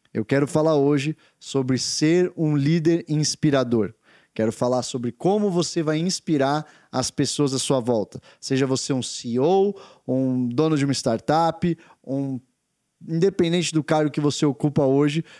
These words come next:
você tem pessoas ao seu redor, pode ser um líder no seu ministério, o ministério da igreja,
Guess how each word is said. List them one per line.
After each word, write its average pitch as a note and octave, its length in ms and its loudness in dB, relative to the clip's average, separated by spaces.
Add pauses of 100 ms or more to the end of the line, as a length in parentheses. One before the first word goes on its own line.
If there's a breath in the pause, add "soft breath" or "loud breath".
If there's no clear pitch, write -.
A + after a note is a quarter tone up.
você C3 200 -2
tem D3 160 0
pessoas D3+ 500 0
ao D3 60 0
seu D3+ 200 -2
redor, C3 520 0 (180 loud breath)
pode A#2+ 180 -2
ser C3+ 120 -2
um B2 80 0
líder C3 280 2
no B2+ 120 -2
seu C3 180 -2
ministério, C#3 720 0 (720)
o A#2+ 60 -4
ministério A#2+ 480 0
da G#2+ 100 -4
igreja, C#3 640 0